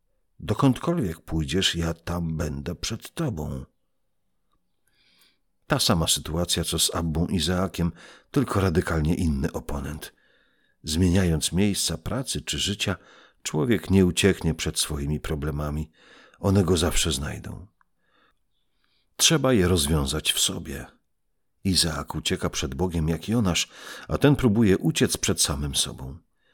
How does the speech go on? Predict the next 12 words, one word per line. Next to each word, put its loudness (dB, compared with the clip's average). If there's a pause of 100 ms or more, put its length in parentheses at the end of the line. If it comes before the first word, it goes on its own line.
(220)
I -6
w -6
jednym, 2
i 2
w 2
drugim 0
przypadku -4
jest -4
to -8
niemożliwe. -8 (2000)
Drugi 0
apoftegmat. -6